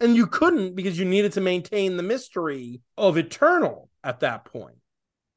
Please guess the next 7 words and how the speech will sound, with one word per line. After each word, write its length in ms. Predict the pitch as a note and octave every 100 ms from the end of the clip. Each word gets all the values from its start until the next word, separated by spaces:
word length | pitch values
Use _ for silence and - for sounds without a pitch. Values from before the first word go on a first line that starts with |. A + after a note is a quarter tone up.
| _ _ _ _
But 320 | F3+ D#3+ D#3+ _ _ A3+
again, 300 | G#3 D4+ A3
the 80 |
thing 300 | D#3 - C#4
with 120 | C#4+ -
fifty-two 560 | B3+ - G#3+ -
is 60 | D4